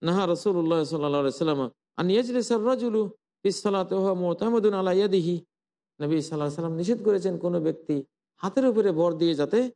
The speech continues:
না বসে। এটা আবু দাউদ নয়শো বিরানব্বই নম্বর হাদিস, আলবানী বলেছেন হাদিসটি সহিহ। এই ধরনের আরেকটি ঘটনা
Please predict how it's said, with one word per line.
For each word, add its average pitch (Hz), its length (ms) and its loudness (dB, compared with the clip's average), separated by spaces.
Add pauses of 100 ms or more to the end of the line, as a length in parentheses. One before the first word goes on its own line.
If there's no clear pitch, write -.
(400)
না 143 240 -2
বসে। 139 480 -4 (460)
এটা 202 220 -2
আবু 185 160 -2
দাউদ 180 260 0
নয়শো 165 220 -2
বিরানব্বই 160 420 -2
নম্বর 147 240 -2
হাদিস, 156 420 -2 (200)
আলবানী 156 360 -2
বলেছেন 143 340 -4
হাদিসটি 127 360 -8
সহিহ। 196 420 -2 (760)
এই 190 80 0
ধরনের 226 300 0
আরেকটি 277 360 -2
ঘটনা 254 420 -2